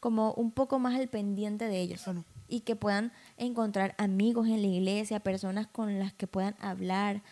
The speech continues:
Speaker 1: Entonces eso es también otra razón de la por qué, eh, cualquier persona que pueda, eh,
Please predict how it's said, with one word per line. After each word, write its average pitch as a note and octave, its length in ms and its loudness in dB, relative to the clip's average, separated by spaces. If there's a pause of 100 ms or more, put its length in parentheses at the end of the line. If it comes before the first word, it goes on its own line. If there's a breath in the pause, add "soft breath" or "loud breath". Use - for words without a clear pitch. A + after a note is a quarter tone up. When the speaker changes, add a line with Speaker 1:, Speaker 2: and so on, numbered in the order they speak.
(360 loud breath)
Speaker 1:
Entonces A3 400 0
eso C4+ 100 0
es C4 80 -4 (240)
también B3 320 0
otra B3 160 -2
razón A#3 240 -2
de A3+ 80 0
la A3+ 160 0 (1040)
por A3 240 2 (180)
qué, C4 300 0 (600)
eh, F#3 280 0 (440)
cualquier G3+ 360 -2
persona C4+ 340 -2
que C4 100 0
pueda, A3+ 520 2 (960 soft breath)
eh, F#3+ 320 0